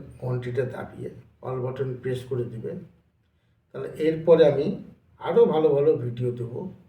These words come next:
সেটা তোমাদের নোটিফিকেশন হিসেবে তোমাদের কাছে পৌঁছে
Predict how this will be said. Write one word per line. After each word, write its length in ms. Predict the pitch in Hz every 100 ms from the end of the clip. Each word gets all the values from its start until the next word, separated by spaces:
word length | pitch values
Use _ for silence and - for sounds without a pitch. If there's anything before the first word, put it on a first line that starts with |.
| _ _ _ _ _ _ _ _ _ _ -
সেটা 160 | 135 -
তোমাদের 280 | 143 131 170 160
নোটিফিকেশন 480 | 131 120 127 117 127 123
হিসেবে 200 | 160 185
তোমাদের 320 | 156 127 120
কাছে 140 | 120 127 120
পৌঁছে 280 | 117 113